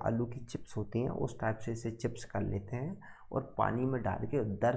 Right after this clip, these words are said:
तरीके से उबालते हैं, खूब उबालते हैं, जिससे इसके अंदर का जो कत्था है, जो extract है वो निकल जाए, उससे बाहर आ जाए। और जब एक बार बाहर आ जाता है तो उसे फिर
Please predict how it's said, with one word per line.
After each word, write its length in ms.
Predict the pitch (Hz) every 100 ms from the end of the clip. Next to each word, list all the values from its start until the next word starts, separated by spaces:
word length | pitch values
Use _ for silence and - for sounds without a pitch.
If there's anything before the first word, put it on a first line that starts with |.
| 120
तरीके 320 | 107 107 113
से 120 | -
उबालते 540 | - 113 101 98 98 110
हैं, 120 | 104
खूब 300 | 104 165 131
उबालते 500 | 98 - 95 101 -
हैं, 180 | 101 95 - - - - -
जिससे 300 | 120 - 135
इसके 320 | 131 - 131
अंदर 300 | 107 113 117
का 120 | 120 113
जो 140 | 113 -
कत्था 380 | 113 - - 123
है, 160 | 113
जो 120 | -
extract 640 | - - - - 123 - -
है 60 |
वो 160 | 127 147 135
निकल 420 | 92 101 98 95
जाए, 200 | 95 95
उससे 360 | - - - 139 104 110
बाहर 360 | 95 - 117
आ 80 | 98
जाए। 240 | 98 90 - - - - - - -
और 80 | 117
जब 180 | 123 120
एक 160 | 117
बार 160 | 120 117
बाहर 300 | 104 107 110
आ 80 | 104
जाता 280 | 101 104 135
है 60 | 147
तो 140 | 123
उसे 220 | 131 -
फिर 220 | 117 120